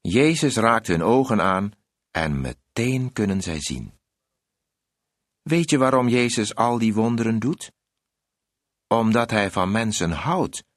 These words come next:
en wil dat zij in hem geloven. Daarom kunnen wij er ook zeker van zijn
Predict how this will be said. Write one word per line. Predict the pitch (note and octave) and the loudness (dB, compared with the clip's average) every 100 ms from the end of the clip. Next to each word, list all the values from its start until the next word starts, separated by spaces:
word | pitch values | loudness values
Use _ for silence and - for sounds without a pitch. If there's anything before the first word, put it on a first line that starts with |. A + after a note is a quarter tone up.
| _ _ _ _ _ _ _ | _ _ _ _ _ _ _
en | - G2+ G2+ | -2 2 2
wil | C3+ C#3 | 2 2
dat | A2+ G#2+ | 2 2
zij | A2+ F2+ | 0 0
in | G2+ | 0
hem | F#2+ F#2 | -2 -4
geloven. | - D#2+ G2+ A2+ D2+ B1+ B1 _ _ _ _ _ _ _ _ _ _ _ _ _ _ | -4 -4 -2 -2 -4 -10 -12 _ _ _ _ _ _ _ _ _ _ _ _ _ _
Daarom | - A2 A#2 G#2 G2+ | -2 2 4 2 2
kunnen | A#2+ A2 | 2 4
wij | G2+ F#2 | 4 4
er | |
ook | F2+ F2 | 2 0
zeker | A#2+ C3 B2+ | 0 0 0
van | G2 F#2+ | 0 -2
zijn | F#2 F#2+ E2+ | 0 0 0